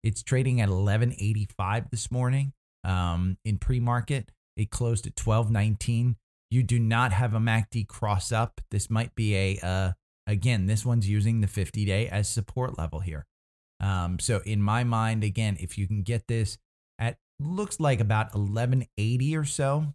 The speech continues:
Um, the lows in the past couple of days has been eleven forty, but if you wanted to trade this one, eleven eighty, uh, the R S I is at fifty-four, so it's a little bit up there. The, um,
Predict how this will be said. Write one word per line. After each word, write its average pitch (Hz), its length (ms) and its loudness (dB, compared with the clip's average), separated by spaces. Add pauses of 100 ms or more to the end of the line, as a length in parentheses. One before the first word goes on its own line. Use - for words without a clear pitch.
(160)
Um, 101 240 2
the 120 80 -4
lows 127 380 2
in 131 40 0
the 120 140 2
past 113 320 2
couple 113 220 0
of 104 80 2
days 107 260 2
has 107 80 0
been 107 220 0
eleven 98 340 2
forty, 120 440 0
but 104 200 -2 (320)
if 95 120 -2
you 117 80 4
wanted 123 300 4
to - 80 -6
trade 123 320 2
this 117 180 4
one, 123 320 2
eleven 107 440 2
eighty, 120 420 0 (340)
uh, 95 300 2
the 113 300 0
R 120 140 2
S 117 180 4
I 117 140 4
is 104 100 4
at - 160 -6
fifty-four, 123 580 0
so 113 140 -2
it's 101 140 -2
a 104 40 -2
little 131 300 2
bit 135 160 4
up 131 180 2
there. 127 400 2
The, 107 220 0
um, 98 480 2